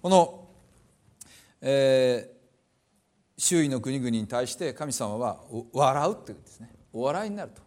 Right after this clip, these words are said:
「何よ、この、お-、愚かな、あ、者どもめ」と。ね。えー、少々結束したからといって、武器を集めたからといって、えー、立ち向かえるわけがないと。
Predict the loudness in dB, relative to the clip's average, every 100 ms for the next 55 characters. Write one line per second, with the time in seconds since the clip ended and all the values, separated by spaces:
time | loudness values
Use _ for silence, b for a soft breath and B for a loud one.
0 | _ _ _ _ -8 -4 -4 -6 -10 -12
1 | -14 -16 -14 -14 -16 _ -14 -12 -10 -10
2 | -10 -8 -8 -10 -10 -12 -12 -16 -20 -18
3 | -18 -16 -10 -6 -6 -6 -6 -8 -12 -18
4 | _ b b b b -14 -14 -14 b b
5 | b -8 -6 -4 -6 -8 -10 -8 -6 -6
6 | -6 -10 -12 -12 -12 -12 -10 -8 -6 -6
7 | -6 -12 -10 -6 -6 -6 -10 -8 -10 -10
8 | -12 -12 -12 -14 -14 -16 -14 -10 -10 -10
9 | B B B -18 -16 -14 -16 -18 -18 -14
10 | -10 -6 -2 0 -2 -2 -2 -4 -8 -16
11 | -20